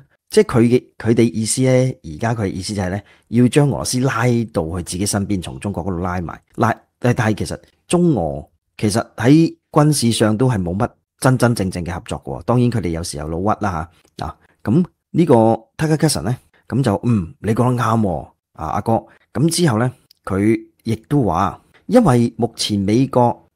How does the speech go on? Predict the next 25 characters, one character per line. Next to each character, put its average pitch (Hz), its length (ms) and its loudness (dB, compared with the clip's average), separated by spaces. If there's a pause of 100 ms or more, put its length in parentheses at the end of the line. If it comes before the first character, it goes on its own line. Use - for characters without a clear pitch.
係 120 320 0
缺 131 80 2
乏 120 240 -2
核 - 180 -2
防 92 340 -4
禦 104 120 0
能 80 140 -6
力， 95 40 -4 (300)
而 113 220 0
且 127 360 0 (240)
好 143 320 0
長 107 240 -2
一 160 80 2
段 113 300 0
時 98 200 -4
間 104 180 0
以 101 80 0
嚟， 82 200 -4
美 98 160 0
國 107 320 -2 (200)
國 107 160 2
防 82 400 -6
嘅 104 140 -2
努 95 220 -2
力 104 60 0